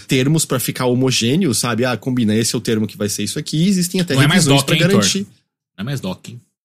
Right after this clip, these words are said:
Speaker 1: Eu não tô dizendo literalmente um ponto doc, tô dizendo, tem o, os documentos ali.
Speaker 2: Vai brigar comigo também, que é minha cabeça também, é isso?
Speaker 1: Você tem uma revisão pra garantir que isso tá tudo, sabe? Tem termos de D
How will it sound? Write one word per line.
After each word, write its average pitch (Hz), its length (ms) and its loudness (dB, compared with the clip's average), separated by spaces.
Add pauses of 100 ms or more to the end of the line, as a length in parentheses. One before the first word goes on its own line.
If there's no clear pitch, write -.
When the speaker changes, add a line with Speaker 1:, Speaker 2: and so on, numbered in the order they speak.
(160)
Speaker 1:
Eu 196 60 0
não 226 80 2
tô - 120 -4
dizendo 147 240 4
literalmente 135 420 0
um 139 60 2
ponto 123 320 -2
doc, 101 360 0
tô 127 120 -4
dizendo, 110 340 2
tem 120 220 0
o, 120 400 2 (320)
os 110 140 -6
documentos 131 840 0
ali. 113 300 2 (220)
Speaker 2:
Vai 120 100 -2
brigar 170 220 2
comigo 185 220 4
também, 202 160 0
que 202 80 0
é 190 40 0
minha 185 160 0
cabeça 180 340 0
também, 185 320 0
é 170 80 0
isso? 214 360 -2
Speaker 1:
Você 131 340 0
tem 147 100 0
uma 147 140 4
revisão 147 360 2
pra 147 140 -2
garantir 156 420 0
que 151 120 -6
isso 151 120 -2
tá 196 120 -4
tudo, 240 180 0
sabe? 113 220 0
Tem 143 180 0
termos 165 420 2
de 196 120 0
D 139 160 2